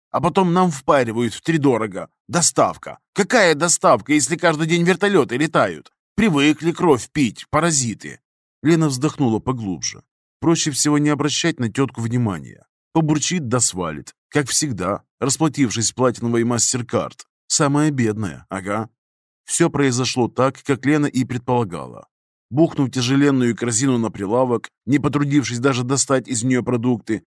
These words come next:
тётка швырнула на стол пластиковую карту. Спутниковый интернет обходился магазину в немалую сумму ежемесячно, но зато клиенты, предпочитающие наличке бездушный пластик, шли именно в их магазин. Продавщица вздохнула и стала пробивать товар.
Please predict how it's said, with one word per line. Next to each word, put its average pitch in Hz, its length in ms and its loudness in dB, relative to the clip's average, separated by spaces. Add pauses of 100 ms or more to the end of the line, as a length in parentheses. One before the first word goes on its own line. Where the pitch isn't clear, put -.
(100)
тётка 165 260 -2
швырнула 147 460 2
на 127 140 0
стол 147 300 0
пластиковую 123 640 -2
карту. - 520 -8 (340)
Спутниковый 151 600 0
интернет 151 400 0
обходился 135 480 0
магазину 139 480 0
в 127 80 -6
немалую 123 460 -2
сумму 92 320 -4
ежемесячно, 95 840 -6 (280)
но 120 140 -2
зато 120 280 -2
клиенты, 113 640 -2 (280)
предпочитающие 123 800 0
наличке 120 460 0
бездушный 113 560 -2
пластик, 107 580 -2 (180)
шли 151 280 -2
именно 143 400 0
в - 80 -10
их 117 320 -4
магазин. 87 640 -10 (560)
Продавщица 135 580 0
вздохнула 131 600 0
и - 120 -8
стала 156 320 2
пробивать 117 480 -2
товар. 82 420 -6